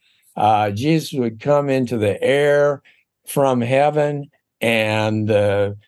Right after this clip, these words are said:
people of God who were deceased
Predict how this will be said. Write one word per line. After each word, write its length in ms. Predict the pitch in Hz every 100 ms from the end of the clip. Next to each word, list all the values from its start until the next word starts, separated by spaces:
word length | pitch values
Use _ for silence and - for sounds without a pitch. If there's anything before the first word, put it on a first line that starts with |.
| _
people 380 | - 165 160 143
of 180 | 120 117
God 500 | 127 135 143 139 135
who 340 | 120 123 123
were 300 | 117 113 107
deceased 920 | 101 107 101 - 160 156 156 - -